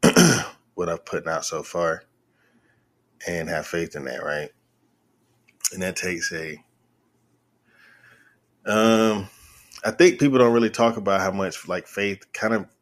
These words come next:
not that, I don't know, naive is not a good word, I guess, because there's a,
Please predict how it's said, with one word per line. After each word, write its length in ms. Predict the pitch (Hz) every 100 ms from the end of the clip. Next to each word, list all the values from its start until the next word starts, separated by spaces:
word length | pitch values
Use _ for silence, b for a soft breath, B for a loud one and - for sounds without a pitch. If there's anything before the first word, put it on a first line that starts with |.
| _ b b b b b
not 180 | 131 143
that, 200 | 131 - 113
I 120 | 127
don't 180 | 147 120
know, 120 | 104
naive 520 | 87 107 110 127 135
is 100 | 110 95
not 180 | 98
a 60 | 92
good 340 | - 92 95
word, 480 | 82 85 92 101 123
I 60 | 123
guess, 440 | 127 131 123 - 98
because 480 | 92 87 87 82
there's 280 | 87 87 87
a, 120 | 85